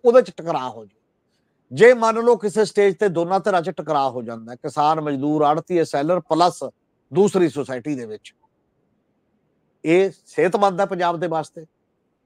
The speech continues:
ਕੋਈ ਸਰਕਾਰੀ ਧਿਰ ਨੂੰ ਇਹ ਕ-, ਇਹ ਗੱਲਾਂ ਕਰਨੀਆਂ ਚਾਹੀਦੀਆਂ ਨੇ, ਜਾਂ ਚਾਹੇ ਉਹ Government of India ਲੈਵਲ ਦੀ ਹੋਵੇ, ਚਾਹੇ ਪੰਜਾਬ ਦੀ ਹੋਵੇ, ਕਿ ਜਦੋਂ ਇਹ ਹੋ ਗਿਆ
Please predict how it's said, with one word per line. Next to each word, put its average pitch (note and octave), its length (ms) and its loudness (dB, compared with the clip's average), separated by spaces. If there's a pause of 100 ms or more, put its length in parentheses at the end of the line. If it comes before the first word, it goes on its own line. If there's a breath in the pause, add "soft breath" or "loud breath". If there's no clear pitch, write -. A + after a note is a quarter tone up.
(440)
ਕੋਈ D3+ 100 2
ਸਰਕਾਰੀ D#3 440 0
ਧਿਰ F3+ 200 -2
ਨੂੰ D#3+ 220 -2
ਇਹ F3+ 80 -2
ਕ-, D#3+ 220 -4
ਇਹ E3 140 0
ਗੱਲਾਂ D#3 260 0
ਕਰਨੀਆਂ D#3 340 -4
ਚਾਹੀਦੀਆਂ F#3 420 -2
ਨੇ, G#3+ 100 -4
ਜਾਂ E3 180 0
ਚਾਹੇ E3 180 -4
ਉਹ E3 60 -2
Government C#3+ 420 -2
of D#3+ 140 -2
India E3 140 2
ਲੈਵਲ D#3+ 260 -2
ਦੀ E3 80 -2
ਹੋਵੇ, D#3+ 160 -2
ਚਾਹੇ D#3 160 -4
ਪੰਜਾਬ D3+ 380 -4
ਦੀ D#3 100 -2
ਹੋਵੇ, D3+ 220 -6 (880)
ਕਿ D#3 80 8
ਜਦੋਂ G3+ 340 2
ਇਹ C4 140 8
ਹੋ A3+ 180 6
ਗਿਆ G3 300 0